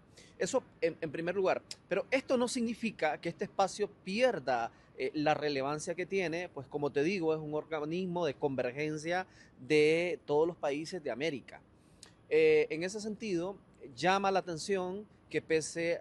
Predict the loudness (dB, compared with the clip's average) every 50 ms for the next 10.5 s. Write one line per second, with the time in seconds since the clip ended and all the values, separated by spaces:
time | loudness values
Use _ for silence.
0 | -4 -2 0 2 2 4 4 2 2 0 -2 -4 -4 -4 -4 -4 -6 -10 -10 -10
1 | -12 -10 -10 -12 -12 -12 -16 -16 -10 -6 -4 -2 -2 -2 -4 -6 -4 -4 -2 -2
2 | -2 -2 -2 0 0 0 0 -2 -4 -10 -12 -8 -2 0 0 0 0 -2 -4 -4
3 | -6 -6 -6 -6 -6 -6 -6 -6 -8 -10 -8 -6 -4 -4 -4 -6 -8 -6 -4 -2
4 | -2 -2 -2 -4 -4 -6 -6 -4 -4 -6 -6 -6 -10 -18 -20 -20 -8 -4 -4 -4
5 | -4 -4 -4 -2 -2 -2 -2 -4 -8 -10 -10 -6 -4 -4 -4 -2 -2 -2 -2 -4
6 | -4 -6 -6 -6 -4 -4 -6 -8 -8 -12 -10 -4 -2 0 0 0 -4 -10 -20 -20
7 | -6 -2 0 2 2 2 0 -2 -2 0 2 2 2 2 0 0 0 0 0 0
8 | -2 -2 -4 -4 -4 -2 -2 0 0 -2 -2 -2 -4 -4 -4 -4 -4 -2 -2 -2
9 | 0 0 -2 -2 -2 -2 -2 0 -2 0 0 -2 -2 -2 -2 -2 -2 -2 -2 -2
10 | -2 -2 0 -2 0 2 2 2 2 0